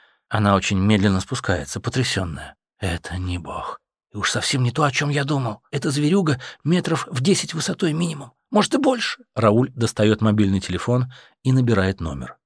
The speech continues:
Безрезультатно. «Рауль, если это не Бог и не телевизионное шоу, то что же это может быть?» Рауль морщится. «Он живой»,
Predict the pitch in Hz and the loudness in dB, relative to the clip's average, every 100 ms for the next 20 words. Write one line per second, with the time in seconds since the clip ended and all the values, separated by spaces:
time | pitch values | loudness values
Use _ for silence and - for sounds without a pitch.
0 | _ _ _ - 87 104 104 98 95 87 | _ _ _ -10 0 2 2 0 -4 -4
1 | 71 - - _ _ _ _ _ - 104 | -6 -8 -16 _ _ _ _ _ -8 -4
2 | 104 87 - _ _ _ _ _ _ - | -2 -4 -10 _ _ _ _ _ _ -4
3 | 107 - 107 104 107 95 80 95 - _ | -2 -2 -4 -4 -2 -2 -4 -8 -12 _
4 | _ _ _ - 117 101 98 104 92 107 | _ _ _ 0 0 2 2 2 2 0
5 | 95 90 92 90 107 _ _ _ _ _ | 0 -2 -2 -4 -8 _ _ _ _ _
6 | - 98 - 101 98 95 113 120 120 139 | -8 -6 -2 -2 0 0 0 0 0 -2
7 | - - _ _ _ _ _ - 101 87 | -2 -6 _ _ _ _ _ -4 0 2
8 | 95 85 80 - - - - _ _ _ | 0 0 -2 -4 -6 -10 -10 _ _ _
9 | _ - 117 117 120 127 107 - | _ -4 -2 0 2 0 -2 -6